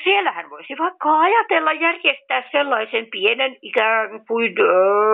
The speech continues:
lastenkaitsentaa, jos haluat kokeilla, miltä se tuntuisi olla toisten kanssa sillain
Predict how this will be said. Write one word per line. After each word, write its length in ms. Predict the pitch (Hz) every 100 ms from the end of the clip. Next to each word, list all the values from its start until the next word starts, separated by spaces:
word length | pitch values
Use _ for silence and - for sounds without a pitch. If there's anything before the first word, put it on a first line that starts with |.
| 220 226
lastenkaitsentaa, 1300 | - - - 262 359 320 320 320 - - 294 196 175
jos 180 | 180 190
haluat 340 | - 220 254 -
kokeilla, 460 | 349 403 466 349
miltä 280 | 349 370 339
se 120 | 320
tuntuisi 560 | 359 370 - 381 349 392
olla 280 | 622 622 -
toisten 440 | 254 262 - -
kanssa 360 | - 160 165 240
sillain 520 | 254 226 160 165 170